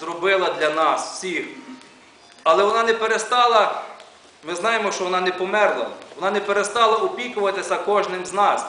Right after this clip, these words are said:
Вона сьогодні жива, вона сьогодні чує наші молитви. І коли приходить вона в світ, ми повинні дякувати, безперечно, їй за те, що вона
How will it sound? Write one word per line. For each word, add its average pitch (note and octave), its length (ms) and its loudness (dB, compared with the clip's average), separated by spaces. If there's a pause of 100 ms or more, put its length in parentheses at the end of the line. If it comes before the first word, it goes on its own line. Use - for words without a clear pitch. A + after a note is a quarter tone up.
(300)
Вона F#3 180 2
сьогодні G3 560 2
жива, F#3 580 2 (800)
вона G3 180 0
сьогодні G#3 480 -2
чує A#3 320 -6
наші G#3 320 0
молитви. G3 640 -2 (1120)
І D#3 80 -6
коли G#3+ 220 2
приходить A3 520 0
вона G#3 220 0
в - 80 -2
світ, G3+ 300 -6
ми F#3+ 80 -4
повинні F#3 420 -2
дякувати, F3+ 680 0
безперечно, F3 720 -4 (100)
їй F3+ 240 -2 (200)
за - 160 -4
те, G#3 480 4 (220)
що - 140 -10
вона F#3+ 500 -4